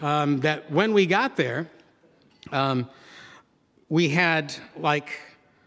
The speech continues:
ten days, two weeks, something like that, because we, we, we made the journey in, in August, and I had to be at the university, um,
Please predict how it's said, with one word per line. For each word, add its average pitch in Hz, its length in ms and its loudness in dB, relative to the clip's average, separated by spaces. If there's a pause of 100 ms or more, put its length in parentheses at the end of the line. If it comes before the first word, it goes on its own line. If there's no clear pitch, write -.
(480)
ten 196 320 2
days, 202 520 2
two 185 260 0
weeks, 185 280 2
something 175 320 0
like 165 160 0
that, 170 220 -2
because 127 220 -4
we, 131 140 -2
we, 123 240 -6
we 127 220 -4
made 151 200 2
the 135 80 -2
journey 147 560 0
in, 131 440 -2
in 127 360 -4
August, 147 600 -2
and 131 200 -4
I 135 120 -4
had 143 140 -4
to 127 60 -6
be 131 280 -4 (240)
at 135 140 -6
the 131 80 -4
university, 135 760 -2 (340)
um, 117 560 -8